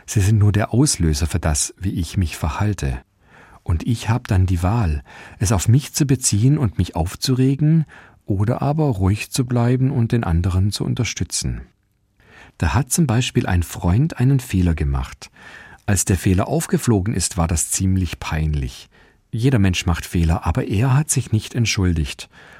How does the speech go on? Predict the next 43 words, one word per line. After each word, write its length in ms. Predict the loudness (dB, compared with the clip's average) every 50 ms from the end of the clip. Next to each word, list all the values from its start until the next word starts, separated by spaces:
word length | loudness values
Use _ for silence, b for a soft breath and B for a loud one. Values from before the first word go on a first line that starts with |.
| B B
Und 180 | B -2 0 0
das 160 | 0 0 -2
hat 120 | -2 0
mich 280 | -2 -2 -2 -2 -2 0
wütend 340 | 0 0 0 0 0 0 0
und 140 | 0 0
ärgerlich 440 | 0 0 -2 0 0 -2 -2 -4 -8
gemacht. 560 | -6 -6 -4 -4 -4 -6 -8 -12 -16 -18 -18 _ B B B B B B B B B B B B B B
Und 160 | -4 -2 0
dabei 260 | 0 0 0 0 0 0
habe 200 | 2 2 0 0
ich 140 | 0 0
mich 180 | -2 -4 -4 -4
über 160 | -4 -2 0
meine 380 | 2 2 2 2 2 2 0 0
aggressive 520 | -4 -6 -4 -4 -4 -2 -2 -2 -2 -2
Seite 320 | -2 0 0 0 0 0 -2
geärgert, 560 | -2 -2 -4 -2 -2 -2 0 -2 -2 -2 -2
die 100 | -4 -2
da 220 | 0 0 -2 -2
zutage 540 | -2 -4 -6 -6 -4 -4 -4 -2 -2 -4 -6
tritt. 400 | -6 -6 -6 -6 -6 -8 -12 -12 B B B B B B B B B B B
Ich 160 | -8 -6 0
merke, 540 | 2 2 4 4 4 2 2 0 0 0 0
wie 140 | 0 0 -2
ich 140 | -2 -4 -4
schlecht 360 | -2 -2 -2 -2 -2 -4 -4
über 160 | -4 -4 -2 -2
ihn 200 | -2 -2 -2 0
denke, 540 | 0 2 2 2 0 0 0 2 2 2 0 B B B B B
mit 200 | B -2 -2 0
anderen 440 | 2 2 4 4 4 4 2 2 0
über 180 | 0 0 0 0
seinen 300 | 2 2 2 4 2 2
Fehler 320 | 0 0 0 0 0 0
spreche 640 | -2 -4 -4 -2 -2 -2 -2 0 2 2 2 2 0 B B B B B B
und 120 | B 0 2
mich 160 | 2 2 0
sogar 300 | 0 -2 0 0 0 0
schlecht 400 | 0 0 0 0 -2 -2 -4 -4
ihm 180 | -2 0 0 0
gegenüber 380 | -2 -2 -2 -2 -2 0 -2 -2
verhalte. 640 | -2 -2 -4 -2 -2 -2 -2 -4 -4 -6 -6 -6